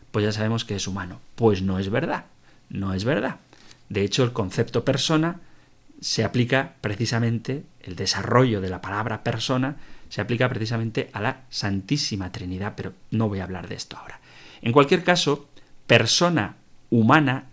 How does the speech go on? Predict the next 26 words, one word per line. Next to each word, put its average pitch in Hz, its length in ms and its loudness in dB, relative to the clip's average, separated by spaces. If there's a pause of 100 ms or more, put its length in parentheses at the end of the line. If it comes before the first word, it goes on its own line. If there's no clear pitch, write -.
(100)
no 117 320 2
es 101 160 -4
un 98 80 -2
pleonasmo, 117 640 -2
porque 110 260 0
existen 107 460 -4
las 92 180 -6
personas 117 760 0
divinas 151 500 0 (320)
y 98 100 -2
existen 110 380 -2
las 104 160 -2
personas 110 800 -4
espirituales. 92 920 -4
Los 95 260 -8
ángeles 123 720 0 (320)
son 120 300 0
personas. - 760 -8 (460)
¿Cómo 170 240 8
definimos 165 480 4
persona 143 680 0
sin 107 340 -2
filosofía? 110 680 0
Pues 95 160 -8
una 113 180 -2
persona 190 560 0